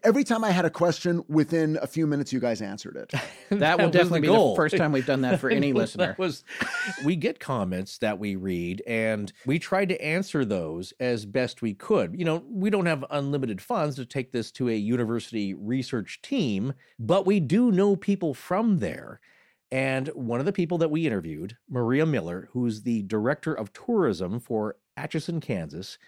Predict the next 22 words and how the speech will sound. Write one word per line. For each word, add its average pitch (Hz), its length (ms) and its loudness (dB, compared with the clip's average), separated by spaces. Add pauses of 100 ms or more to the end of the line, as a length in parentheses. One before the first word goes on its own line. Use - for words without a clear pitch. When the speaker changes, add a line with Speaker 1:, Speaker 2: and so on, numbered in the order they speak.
(440)
Speaker 2:
and 123 480 0
does 156 200 2
a 147 60 4
<laughs> 120 140 -6
bunch 196 160 0
of 143 100 0
jobs 117 480 0
there. 98 400 -6 (100)
She's 254 240 2
become 226 240 2
a 180 40 2
friend 160 260 2
of 101 80 2
ours - 340 -8 (100)
through 147 140 2
the 135 80 4
show, - 380 -4 (340)
and 147 480 0
she 196 280 0
had 113 200 0
an 143 80 2
update. - 500 -4